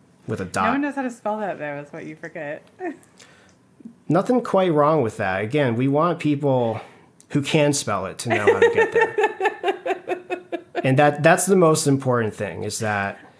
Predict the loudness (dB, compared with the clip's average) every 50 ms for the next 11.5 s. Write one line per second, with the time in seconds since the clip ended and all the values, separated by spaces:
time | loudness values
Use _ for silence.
0 | -12 -10 -6 -2 -2 0 2 4 4 4 4 2 2 0 -2 0 2 2 4 4
1 | 4 2 2 2 2 2 2 2 2 2 2 2 4 4 2 0 -2 -6 -14 -20
2 | _ _ _ _ _ -20 _ -6 0 2 2 2 4 2 2 2 2 0 0 0
3 | 0 0 0 0 0 -4 -2 -2 -2 -2 -2 -4 -6 -6 -6 -8 -8 -6 -8 -8
4 | -8 -10 -12 -14 -18 -20 -20 -20 -20 -20 -20 -20 -20 _ -8 -4 -2 0 0 0
5 | 0 0 0 0 0 2 0 0 0 0 -2 0 0 -2 -2 -2 -2 -2 -2 -2
6 | -2 -2 -4 -2 -2 -4 -4 -2 -2 0 0 0 0 -2 -2 -2 -2 -2 -2 -2
7 | 0 -2 0 0 0 0 2 0 0 -2 -2 -4 -4 -6 -4 -2 -2 -2 -2 -2
8 | -4 -6 -6 -6 -4 -4 -6 -6 -8 -8 -6 -6 -4 -4 -4 -4 -4 -6 -8 -8
9 | -6 -4 -4 -4 -4 -6 -8 -14 _ _ _ _ -20 -20 -20 -20 _ _ _ _
10 | _ -4 -2 0 0 0 0 -2 -2 -4 -6 -8 -4 -2 0 0 0 0 -2 -2
11 | -4 -4 -6 -8 -8 -6 -6 -6 -6 -8